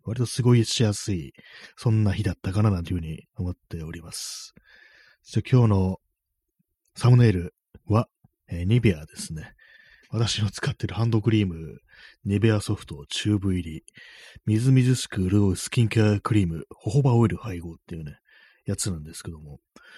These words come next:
ホホバオイルってなんかよく聞きますけども、よくね、なんかこう、冬になると、ホホ、ホホバオイルが固まるから、その気温の低下の一つの指標になるなんていうことを聞くんですけども、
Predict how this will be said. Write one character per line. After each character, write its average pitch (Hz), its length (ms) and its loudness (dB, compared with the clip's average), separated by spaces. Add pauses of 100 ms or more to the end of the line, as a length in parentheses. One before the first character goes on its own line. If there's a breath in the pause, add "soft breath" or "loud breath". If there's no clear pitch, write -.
(220 loud breath)
ホ 110 140 -4
ホ 165 140 6
バ 170 160 6
オ 175 140 12
イ 127 60 10
ル 90 120 0
っ - 20 -20
て - 100 -4
な 101 80 2
ん - 20 -6
か 98 60 2
よ 113 80 2
く - 80 -14
聞 - 60 -16
き - 120 2
ま 147 120 8
す - 100 -6
け 104 80 -2
ど 85 100 -4
も、 80 300 -10 (380)
よ 131 120 0
く 113 120 0
ね、 110 100 6
な 107 80 4
ん 104 80 2
か 90 160 -8
こ 90 640 -6
う、 - 220 -20 (300 loud breath)
冬 160 200 8
に 143 60 10
な 113 120 8
る 107 120 4
と、 92 420 2 (160)
ホ - 120 -4
ホ、 131 220 0
ホ - 180 -2
ホ 151 160 4
バ 151 120 4
オ 151 140 8
イ 120 60 8
ル 90 40 0
が 90 120 -8
固 110 240 -2
ま 127 100 4
る 123 80 2
か - 140 -6
ら、 - 240 -16 (480 loud breath)
そ - 120 -2
の 98 100 0
気 - 180 2
温 143 100 8
の 135 100 6
低 127 220 4
下 117 100 2
の 117 160 4
一 131 160 0
つ - 100 0
の 98 40 0
指 95 120 -2 (120)
標 127 160 6
に 139 80 8
な 131 140 6
る 110 100 4
な 87 80 -2
ん 90 60 -8
て 101 80 -6
い 95 40 0
う 92 40 -8
こ 95 80 -6
と 92 80 -8
を 87 80 -8
聞 - 120 -12
く 117 120 0
ん 95 40 -2
で 85 120 -8
す - 80 -16
け - 80 -16
ど 80 100 -10
も、 80 220 -14